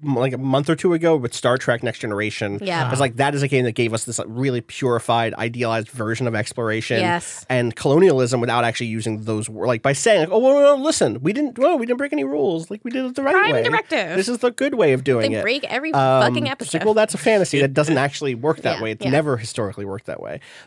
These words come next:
Speaker 1: But in this case, I think there's a second fantasy, too, that is implicit.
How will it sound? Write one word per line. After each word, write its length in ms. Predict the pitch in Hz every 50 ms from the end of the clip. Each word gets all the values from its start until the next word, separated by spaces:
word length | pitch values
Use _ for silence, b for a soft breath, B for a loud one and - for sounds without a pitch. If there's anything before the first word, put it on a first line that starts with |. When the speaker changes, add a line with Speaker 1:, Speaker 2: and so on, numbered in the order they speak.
| B _
Speaker 1:
But 180 | 214 208 180 - -
in 100 | 196 208
this 100 | 269 302
case, 200 | - - 202 170
I 40 | 175
think 100 | 165 156
there's 120 | 151 135
a 60 | 135
second 240 | - 208 214 - 160
fantasy, 340 | - 143 123 117 110 - 107
too, 540 | - - - 151 143 135 117 107 101 104 b b b b
that 160 | - 127 127 117
is 220 | 120 120 110 120
implicit. 840 | 127 135 127 120 - _ - - 190 175 160 - 170 147 123 -